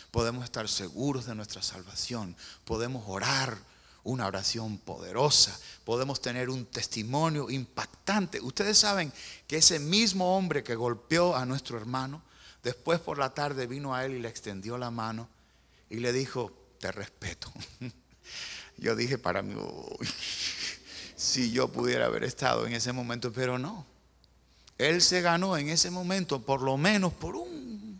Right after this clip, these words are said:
instante, el aprecio de ese hombre. Y quizás ese hombre se preguntará, "¿Por qué será que este tipo no, no estuvo dispuesto a hacerme el daño que, que pudo haberme hecho?". Yo le podría decir, "Porque Cristo mora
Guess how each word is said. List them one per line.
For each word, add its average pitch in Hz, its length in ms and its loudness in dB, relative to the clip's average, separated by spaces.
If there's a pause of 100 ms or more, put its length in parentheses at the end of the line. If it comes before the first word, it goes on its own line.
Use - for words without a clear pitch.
instante, 175 720 0 (1300)
el 131 160 4
aprecio 147 560 2
de 127 120 0
ese 123 220 2
hombre. 82 360 -8 (440)
Y 113 120 -6
quizás 160 340 -4
ese 170 220 -2
hombre 160 240 2
se 139 100 0
preguntará, 123 560 -2
"¿Por 117 160 -10
qué 147 100 -10
será 165 300 -2
que 156 100 -10
este 156 200 -12
tipo 147 320 -12
no, 65 160 -10 (600)
no 135 100 -4
estuvo 147 280 -6
dispuesto 135 500 -4
a 95 80 -12 (140)
hacerme 135 520 0
el 113 180 -2
daño 131 420 2
que, 110 140 -4 (320)
que 110 160 0
pudo 107 500 -2 (340)
haberme 95 520 -2
hecho?". 87 180 -6
Yo 104 160 -4
le 131 80 -2
podría 104 360 -6
decir, 90 220 -10
"Porque 90 360 -10
Cristo 101 500 -8 (400)
mora 80 400 -8